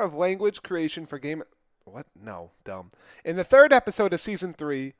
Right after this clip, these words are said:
who moves to ensure a spot next to Tywin Lannister at the small council meeting? I remember the scene. In the third episode of season three,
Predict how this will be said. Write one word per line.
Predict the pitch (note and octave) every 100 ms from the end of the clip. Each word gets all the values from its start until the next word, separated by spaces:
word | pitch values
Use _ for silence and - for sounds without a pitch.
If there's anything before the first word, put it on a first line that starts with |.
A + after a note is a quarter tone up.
| _
who | - A#3
moves | A#3+ A#3+ F#3+ E3 -
to | F#3
ensure | E3 - F#3+ F#3+
a |
spot | F3 - E3+ C#3+
next | D#3+ -
to | -
Tywin | - D#3 E3+ F3
Lannister | D#3 C#3+ C3+ - C#3 B2+
at | B2+ B2
the |
small | - D3 C#3+ C#3
council | D3 C3 - B2+
meeting? | A2 G2 F2 F2+ _ _ _ _ _ _ _ _ _ _ _ _ _ _ -
I | G#2+
remember | G2+ F2+
the | F#2
scene. | - F#2 F2+ - _ _
In | B2+
the | C3+
third | - F#3+ A3+
episode | G#3 F3 F#3 D#3+
of |
season | - F3+ D#3+ E3
three, | A#2 G2+ G2